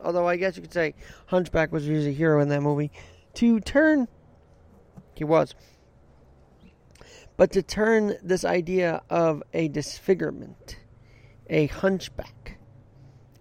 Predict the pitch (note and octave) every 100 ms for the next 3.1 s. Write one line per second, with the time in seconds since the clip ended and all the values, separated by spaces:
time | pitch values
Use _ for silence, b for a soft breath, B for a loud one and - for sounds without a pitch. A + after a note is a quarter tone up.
0 | - - E3 D#3+ D#3 D3+ D3+ - _ -
1 | - - - _ - - _ - _ -
2 | F3+ G3+ F#3+ F3+ E3 E3+ F3+ D#3 - -